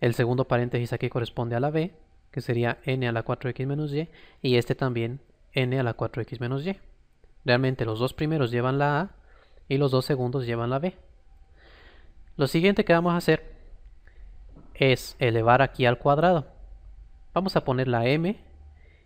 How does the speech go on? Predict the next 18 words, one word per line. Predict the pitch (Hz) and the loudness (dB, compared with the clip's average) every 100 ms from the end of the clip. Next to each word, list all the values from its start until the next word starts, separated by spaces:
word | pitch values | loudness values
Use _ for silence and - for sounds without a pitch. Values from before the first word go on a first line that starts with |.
| - - - - - | -20 -20 -20 -8 -4
y | |
cuando | 143 151 139 135 | 2 4 6 6
elevamos | 139 170 147 - | 6 4 2 -4
un | |
exponente | 147 - 175 165 160 127 113 - - - | -6 -4 -4 -2 -2 -6 -10 -14 -20 -4
a | 131 | 0
otro | 123 147 | 2 2
exponente, | 143 - 175 156 143 175 - | -2 -2 -2 -2 -2 -4 -4
los | 135 | -4
exponentes | 139 - 135 127 143 | -4 -2 -2 -2 -4
se | 127 | -6
multiplican. | 117 139 151 151 - 180 131 120 - - - - - - - - - - - - | -4 -4 -4 -8 -4 -4 -4 -6 -12 -20 -20 -20 -20 -20 -20 -20 -20 -20 -18 -2
Multiplicamos | 143 151 143 156 190 185 | 0 2 2 2 2 2
primero | - 160 147 123 | -2 0 2 0
dos | 117 139 - | 2 0 -2
por | - 117 | -4 -2
dos | 123 127 | -2 -2
X, | 180 175 175 - - | -2 -4 -8 -10 -16